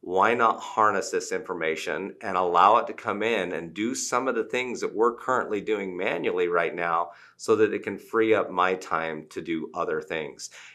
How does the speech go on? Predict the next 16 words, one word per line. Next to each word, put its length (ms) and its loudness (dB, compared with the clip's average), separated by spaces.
And 120 2
I 60 6
pro-, 340 6
even 280 0
if 120 0
you're 120 -2
spending 360 -2
a 60 2
lot 180 6
of 100 -2
time 260 -4
now 200 2
on 300 0
new 120 -4
patient 340 -2
marketing, 460 0